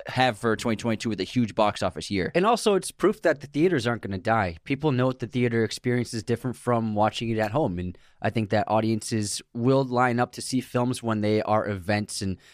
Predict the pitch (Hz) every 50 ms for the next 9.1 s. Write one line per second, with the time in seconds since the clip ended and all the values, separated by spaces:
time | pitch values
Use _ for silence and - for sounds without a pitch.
0 | _ _ - 107 107 107 107 104 101 104 107 95 110 101 - 110 107 98 92 110
1 | - - 107 101 90 113 104 101 110 104 95 - - - - 107 101 101 95 -
2 | - - - 107 101 98 98 95 - - _ _ _ _ - 101 101 92 - -
3 | - - 92 113 107 101 - 110 104 107 104 98 98 92 92 - - 135 127 123
4 | 123 117 107 101 - - 104 98 95 95 90 95 98 95 - - - 107 101 95
5 | - 101 95 95 95 92 90 87 104 104 104 - - _ _ _ _ _ - 131
6 | 120 - 123 117 120 135 151 147 127 - 123 113 104 - 107 - - - - -
7 | _ _ - 143 127 127 - 160 156 139 165 156 151 151 135 - - - - 135
8 | 131 123 120 110 107 - - 123 117 110 117 120 123 117 107 92 117 123 123 117
9 | 113